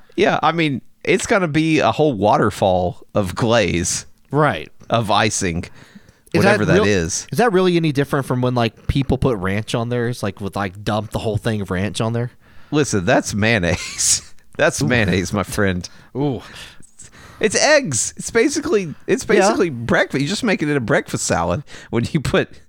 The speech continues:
Speaker 1: when you put ranch dressing on your salad. You're just throwing some eggs on there, eggs and some spices. That's all it is. Eggs,
Speaker 2: Yeah.
Speaker 1: vinegar.
Speaker 2: Mm-hmm.
Speaker 1: That makes mayonnaise, and then mayonnaise, it, ranch dressing is just mayonnaise and, I don't know,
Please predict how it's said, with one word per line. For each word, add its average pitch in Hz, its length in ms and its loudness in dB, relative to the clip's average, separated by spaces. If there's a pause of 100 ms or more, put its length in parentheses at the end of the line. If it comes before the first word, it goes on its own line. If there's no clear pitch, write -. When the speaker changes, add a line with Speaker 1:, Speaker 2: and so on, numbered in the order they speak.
(360)
Speaker 1:
when 117 160 0
you 143 100 4
put 135 240 2
ranch 131 360 0
dressing 107 400 2
on 87 120 0
your 85 100 -2
salad. 90 340 0
You're 151 100 -4
just 349 160 -6
throwing 311 160 0
some 214 160 -2
eggs 269 200 -2
on 73 140 -2
there, - 240 -4 (140)
eggs 117 240 0
and 117 100 -4
some 107 140 -6
spices. - 560 -6 (160)
That's - 180 -4
all 98 180 0
it 139 60 2
is. 107 260 -4
Eggs, 123 380 0
Speaker 2:
Yeah. 131 140 -2 (260)
Speaker 1:
vinegar. 127 380 0
Speaker 2:
Mm-hmm. 147 160 0 (800)
Speaker 1:
That 110 180 -4
makes 127 200 -2
mayonnaise, 101 520 0
and 107 80 0
then 92 220 -2 (680)
mayonnaise, 98 840 -2 (280)
it, 110 100 2
ranch 101 300 0
dressing 110 320 0
is 87 120 -4
just 92 180 -4
mayonnaise 92 480 0
and, 87 240 -2 (800)
I 73 60 0
don't 85 100 0
know, 73 140 -4